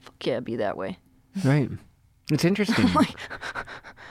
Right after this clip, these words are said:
Speaker 2: Well,
Speaker 1: be
Speaker 2: to
Speaker 1: that way. That's what you should sign up for if you're on that team. You know, and that's the thing. Like, di-, different, there's different rules.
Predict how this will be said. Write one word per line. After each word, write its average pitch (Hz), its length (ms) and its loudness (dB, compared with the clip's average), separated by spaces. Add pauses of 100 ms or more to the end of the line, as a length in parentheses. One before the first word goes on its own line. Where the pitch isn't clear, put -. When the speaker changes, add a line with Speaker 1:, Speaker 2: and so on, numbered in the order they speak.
(200)
Speaker 2:
Well, 220 120 8
Speaker 1:
be 277 60 4
Speaker 2:
to - 40 6
Speaker 1:
that 160 180 4
way. 151 160 2
That's 175 200 2
what 208 80 2
you 156 80 0
should - 160 -6
sign 190 240 2
up 196 100 0
for - 160 2
if 196 100 -2
you're 190 100 4
on 208 120 4
that 185 180 2
team. 196 340 2
You 151 60 -2
know, 165 80 2
and 175 140 2
that's 208 140 0
the 202 40 -2
thing. 220 200 2
Like, 160 240 -2
di-, - 80 4
different, 254 560 0 (360)
there's 233 160 2
different 285 300 -2
rules. 190 720 0